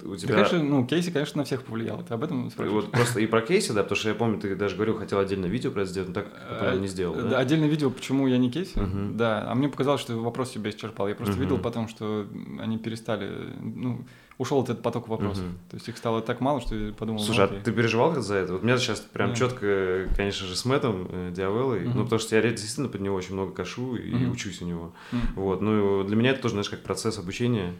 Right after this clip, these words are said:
Speaker 1: потому
Speaker 2: Мгм.
Speaker 1: что, ну, я стараюсь не только у него черпать, еще у кого-то. И,
Speaker 2: Черпать.
Speaker 1: и, да, и как бы,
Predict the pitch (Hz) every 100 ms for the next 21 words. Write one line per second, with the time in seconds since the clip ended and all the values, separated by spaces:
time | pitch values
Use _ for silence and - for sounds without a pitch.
0 | - - 123 - - - 85 82 85 95
1 | 90 85 87 87 92 101 87 92 113 113
2 | 90 85 80 87 85 78 - - 101 87
3 | 82 78 85 90 90 90 87 - - 87
4 | 87 90 82 85 87 87 85